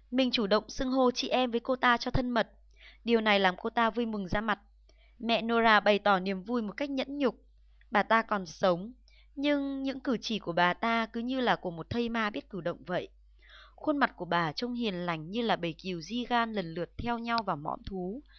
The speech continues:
mà không hề có ý phản kháng. Mình ngạc nhiên khi thấy phòng Nora lộng lẫy quá. Tường phủ giấy hồng, đồ gỗ màu trắng, ngọn đèn hình trái,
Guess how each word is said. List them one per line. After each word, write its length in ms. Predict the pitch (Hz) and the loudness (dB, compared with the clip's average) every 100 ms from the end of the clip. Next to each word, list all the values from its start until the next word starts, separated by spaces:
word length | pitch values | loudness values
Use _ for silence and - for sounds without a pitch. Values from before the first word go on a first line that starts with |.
| - - _ | -20 -20 _
mà 320 | 208 220 196 165 | -2 2 4 2
không 200 | 240 233 | -4 -2
hề 200 | 226 160 | -2 -2
có 240 | - 165 | -2 -6
ý 180 | - 180 | -4 -8
phản 200 | - 185 | -6 -8
kháng. 500 | 139 - 156 143 185 - _ - - - - - - | -8 -8 -8 -8 -12 -18 _ -20 -20 -20 -20 -20 -2
Mình 200 | 262 254 | 0 4
ngạc 140 | 247 | 4
nhiên 300 | 240 277 285 | 2 2 2
khi 120 | 277 277 | 2 4
thấy 160 | 240 | 4
phòng 300 | 254 254 202 | 4 2 2
Nora 400 | 233 262 262 240 | 4 6 8 6
lộng 220 | 233 247 220 | 8 6 4
lẫy 160 | 226 | -2
quá. 480 | - 233 214 208 277 - _ - - - | 2 8 8 8 2 -6 _ -20 -20 -2
Tường 180 | 277 254 | 2 2
phủ 200 | 254 202 | 2 2
giấy 180 | 208 269 | 2 2
hồng, 380 | 294 247 208 185 _ _ | 4 2 2 -8 _ _
đồ 180 | 190 185 | 4 4
gỗ 180 | 165 214 | 4 0
màu 280 | 285 285 208 | 0 0 0
trắng, 420 | - 196 165 233 - _ - - | 0 -2 -2 -8 -14 _ -20 -10
ngọn 340 | 262 262 240 | 4 6 6
đèn 200 | 208 208 | 6 6
hình 300 | 202 220 196 175 | 4 -4 -4 -4
trái, 220 | 214 190 | 0 0